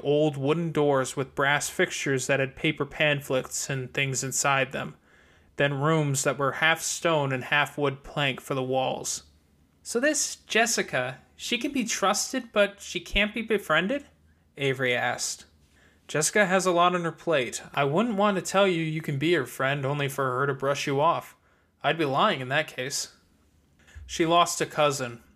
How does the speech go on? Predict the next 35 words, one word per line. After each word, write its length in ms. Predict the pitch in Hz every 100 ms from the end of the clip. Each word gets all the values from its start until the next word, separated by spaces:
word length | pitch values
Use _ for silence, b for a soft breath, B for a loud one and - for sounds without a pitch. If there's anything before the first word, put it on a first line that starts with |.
| _
and 220 | 143 143
the 80 | 143
way 140 | 151 156
she's 200 | 156 139
going 300 | 156 147 135
looking 260 | 160 143
for 140 | 131 127
them, 240 | 131 131 - B B B B -
the 80 | 135
loss 340 | 139 147 139
stays 360 | - 151 135 -
fresh. 560 | - 143 123 - - _ b b b b b b -
When 140 | 139
she's 200 | 143 135
not 200 | 160 143
here, 340 | 147 190 156
she's 340 | 151 - 143 135
searching 480 | - 165 185 185 139
in 100 | 131
some 200 | - 139
pretty 240 | - 170
rough 340 | 156 151 151
places, 640 | - 165 165 - 120 - - b b b b -
or 140 | 147
recuperating 640 | 139 139 208 202 151 139 135
emotionally, 720 | 139 156 170 - 131 120 120 - _ -
taking 260 | 151 143
a 100 | 143
weekend 540 | 131 147 170 131 123 123
or 140 | 123
a 80 | 123
week 260 | 120 139 139
with 80 |
her 120 | 131 127
girlfriend," 560 | 139 151 - 120 120